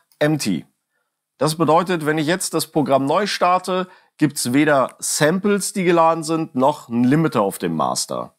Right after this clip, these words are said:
Das möchte ich nämlich nicht. Um jetzt unsere erste Aufnahme zu starten, sollten wir noch unser Audio-Interface auswählen. Das geht hier oben ganz einfach über den Audioreiter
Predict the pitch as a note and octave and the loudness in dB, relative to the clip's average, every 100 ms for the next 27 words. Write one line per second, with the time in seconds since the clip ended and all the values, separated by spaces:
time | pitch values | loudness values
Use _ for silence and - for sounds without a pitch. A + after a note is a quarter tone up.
0 | _ C3 C3 A2+ A2 F#2 D#2 C2 - B1+ | _ -2 0 0 -2 -4 -8 -10 -14 -20
1 | - _ _ _ _ _ - _ _ _ | -20 _ _ _ _ _ -20 _ _ _
2 | G#3+ G#3 G#3+ - G3+ F#3+ E3 E3+ E3+ - | 2 2 0 -2 0 0 2 2 2 0
3 | C#3+ F3+ - F3+ D#3 F3+ F3 D3+ D3+ - | 0 0 0 0 0 -2 0 0 0 -6
4 | D3 - C3+ C3 - B2+ A2+ B2+ D#3 D3 | -8 0 2 2 -2 -4 0 -2 0 -2
5 | C3 B2+ A#2 G#2 G#2 C#3+ D3 A#2+ C#3 C3 | 0 0 0 0 0 0 -2 -2 -4 -4
6 | C3+ B2+ - B2+ A#2 A2+ A#2 A#2 A#2 - | -4 -4 -2 -2 -2 -2 0 0 -2 -8
7 | - _ - C#3 - D3 C#3 G#2+ B2+ A#2+ | -20 _ -2 0 0 -2 0 -2 0 0
8 | A#2 F#2 B2 B2 A#2 F#2+ F#3+ G2 - D#3+ | 0 -2 -4 -4 -4 -2 0 0 0 0
9 | F3+ E3 D3 C#3+ C3+ C#3+ C#3 | 2 0 0 0 0 -2 -2